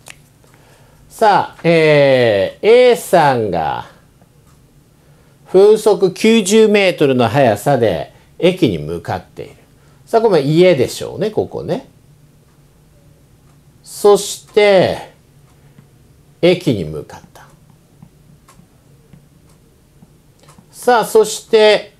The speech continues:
えー、十五分後にお父さんが、えー、車で追いかけた。Aさんは九十メートル毎分。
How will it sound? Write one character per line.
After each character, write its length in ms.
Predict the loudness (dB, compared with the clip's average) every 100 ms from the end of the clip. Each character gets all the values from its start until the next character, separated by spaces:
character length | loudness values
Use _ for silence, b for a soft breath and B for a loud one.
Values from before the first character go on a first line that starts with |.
| -2
え 540 | 2 2 2 2 0
ー、 20 |
十 360 | -4 0 2 2
五 140 | 0
分 300 | 2 0 2
後 140 | 2 0
に 240 | -2 -12 b b b
お 100 | -2
父 160 | 0 0
さ 160 | -2
ん 100 | -6
が、 340 | 0 0 0 -4
え 540 | -2 0 0 -2 -6 -6
ー、 40 |
車 340 | -2 0 2 2
で 80 | 0
追 100 | 0
い 40 |
か 120 | -4
け 100 | -16
た。 160 | -20 -20 _ _ _ _ _ _ _ _ _ _ _ _ _ _ _ _ _ _ _ _ _ _ _ _ -20 _ _ _ 0
A 260 | 2 2
さ 280 | 2 0 2
ん 80 | 2
は 360 | 2 2 0 -4 -10
九 280 | 0 2 2
十 240 | 4 4
メ 200 | 4 2
ー 60 | 2
ト 100 | 0
ル 80 | 0
毎 260 | -4 -10
分。 180 | -14 -20